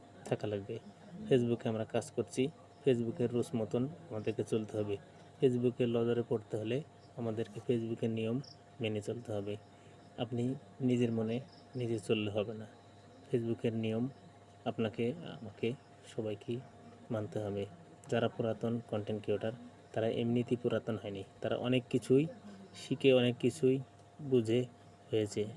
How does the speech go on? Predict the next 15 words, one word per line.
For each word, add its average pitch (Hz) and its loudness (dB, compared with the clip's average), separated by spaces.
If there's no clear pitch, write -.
তেমনি 117 0
আমাদেরকেও 117 -2
নতুন 113 -2
যারা 107 -4
আমরা 107 -4
আছি, 127 0
আমাদেরকেও 127 8
বুঝতে 127 6
হবে, 113 2
জানতে 110 0
হবে, 110 2
ওরা 113 4
কীভাবে 117 2
ভিডিও 120 6
দেখে 127 2